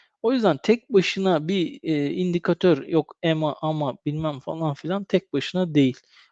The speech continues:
O, yani bir tane olumlu örneği varsa onlarca da olumsuz örneği var bunların çünkü. Burada bir sıkışma <laughs> tabii yani biz günlük baktığımız için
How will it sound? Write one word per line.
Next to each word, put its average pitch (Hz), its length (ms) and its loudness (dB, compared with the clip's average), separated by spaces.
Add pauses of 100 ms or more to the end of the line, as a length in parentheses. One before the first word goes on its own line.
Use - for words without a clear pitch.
(100)
O, - 180 -8
yani 135 260 -2
bir 185 60 0
tane 170 300 4
olumlu 170 360 4
örneği 160 260 2
varsa 170 360 2 (680)
onlarca 156 500 0
da 175 60 0
olumsuz 147 440 -2
örneği 139 320 0
var 147 220 2
bunların 139 440 -2
çünkü. 123 300 -6 (1400)
Burada 214 460 -2
bir 214 40 -2
sıkışma 202 640 -2 (180)
<laughs> - 200 -12
tabii 151 300 -2 (160)
yani 139 260 -8
biz 143 140 -6
günlük 151 300 0
baktığımız 180 400 -4
için 123 220 -10